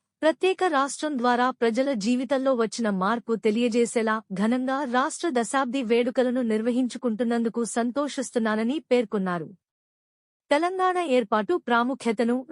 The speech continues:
రాష్ట్ర వ్యాప్తంగా ప్రతి పల్లెల్లో వివరిస్తూ ఉద్యమకారులు ఉద్యమంలో కీలక పాత్ర పోషించడం, ఎందరో మహానుభావుల ప్రాణత్యాగాల ఫలితంగా దశాబ్దాల కల నెరవేరిందని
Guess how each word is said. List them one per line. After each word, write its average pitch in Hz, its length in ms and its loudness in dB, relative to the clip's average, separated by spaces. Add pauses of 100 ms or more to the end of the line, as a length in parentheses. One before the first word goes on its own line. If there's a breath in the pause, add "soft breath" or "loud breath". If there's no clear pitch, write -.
రాష్ట్ర 247 360 0
వ్యాప్తంగా 214 600 0 (200)
ప్రతి 285 260 2
పల్లెల్లో 269 500 2
వివరిస్తూ 220 540 -2 (200)
ఉద్యమకారులు 247 680 2
ఉద్యమంలో 233 640 2
కీలక 277 440 -2
పాత్ర 233 400 0
పోషించడం, 196 760 -2 (400)
ఎందరో 269 380 4
మహానుభావుల 240 840 0
ప్రాణత్యాగాల 233 920 0
ఫలితంగా 220 600 -2 (100)
దశాబ్దాల 277 680 0
కల 233 240 0
నెరవేరిందని 220 760 2